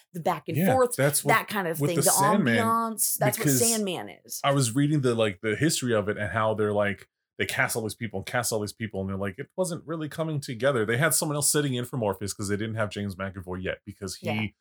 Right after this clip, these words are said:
Speaker 2: um, was busy recording something else, and so they couldn't. And then co-, I, I don't know if it was part of covid or not, but something happened to where his scheduling conflict, s-, and he had to record from home,
Speaker 1: Mm-hmm.
Speaker 2: and so they had to do a Zoom conference on that. And then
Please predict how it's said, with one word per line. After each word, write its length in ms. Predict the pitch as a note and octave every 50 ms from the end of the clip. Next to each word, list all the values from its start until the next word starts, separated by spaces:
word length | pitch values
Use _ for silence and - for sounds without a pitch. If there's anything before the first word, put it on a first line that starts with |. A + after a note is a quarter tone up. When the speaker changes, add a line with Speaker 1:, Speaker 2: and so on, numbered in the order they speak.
| _ _ _ _ _ -
Speaker 2:
um, 380 | G#2 G#2 G2+ G2 G2 G2+ G2+ G#2
was 160 | G#2+ G2+ F#2+
busy 240 | F2 A2+ G#2+ G2+ G2+
recording 380 | F#2 F#2 F#2 - - G2+ G2+ F#2+
something 260 | - G2 F2 F#2 F#2+
else, 240 | F2+ C#2+ - - -
and 160 | A2 G#2+ G2+
so 120 | - - G#2
they 120 | F#2 G2+
couldn't. 260 | G2 - - B2 A2 G2+
And 100 | G#2 A2
then 160 | A#2 A#2 A2+
co-, 240 | - - B2+ C#3 -
I, 120 | G#2+ A2
I 300 | A2 - A2 G#2+ - -
don't 140 | B2+ D3+ D#3
know 60 | D#3
if 100 | D3+ C#3+
it 20 |
was 140 | B2+ A2+ G2
part 180 | - - C#3 D#3
of 60 | D3+
covid 280 | - D#3+ D#3 D3+ D3 B2
or 60 | A2
not, 260 | A2 A#2 A2 F#2+ - -
but 160 | - G2 F2+ - _ _ _ _ _ _
something 280 | - F3 D#3 - F#3
happened 240 | C#3+ D#3 D#3 - C3+
to 60 | B2+
where 120 | A2+ A2+ G#2
his 180 | G#2 G2+ -
scheduling 320 | - A2+ A2 G2+ G#2+ G#2 G2
conflict, 600 | - G2+ F#2+ F#2+ F2+ - F#2+ F2+ E2+ - - - _ _ _ _
s-, 160 | - - -
and 200 | - A2+ G#2+ G2+
he 60 | G2
had 80 | A2 G#2+
to 60 | G#2+
record 320 | G2 F#2+ - - G#2+ G2 F#2
from 120 | - F2+ - -
home, 220 | - F2+ D#2+ C#2+ - _ _ _ -
Speaker 1:
Mm-hmm. 240 | G#3 G#3+ G#3+ G3 F3
Speaker 2:
and 100 | A#2 G#2+
so 80 | A#2
they 100 | G2+ G#2
had 120 | G2 A2+ G#2+
to 40 | G#2
do 140 | G2 G#2+ G2
a 40 | F2+
Zoom 260 | F2+ - A2+ B2+ B2
conference 440 | G#2+ - G2 F#2 F2 - G2 F#2 -
on 100 | F#2 F2+
that. 160 | F2+ F2+ D2+
And 100 | F2+ F#2+ G2
then 180 | G2 G2 F#2